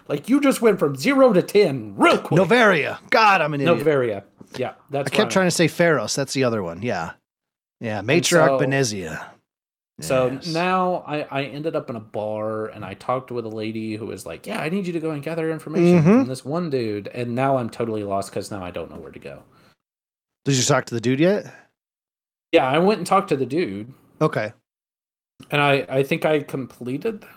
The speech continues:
Speaker 1: side
Speaker 2: There's
Speaker 1: quest?
Speaker 2: a, uh, there's a Turian sitting at a table in there. Go, you need to go talk to him.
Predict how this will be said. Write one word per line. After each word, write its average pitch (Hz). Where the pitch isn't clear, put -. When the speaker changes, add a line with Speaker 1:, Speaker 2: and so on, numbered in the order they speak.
Speaker 1:
side 277
Speaker 2:
There's 160
Speaker 1:
quest? 165
Speaker 2:
a, 160
uh, 135
there's 127
a 127
Turian 135
sitting 123
at 113
a 104
table 107
in 92
there. 80
Go, 117
you 120
need 107
to 101
go 104
talk 92
to -
him. 95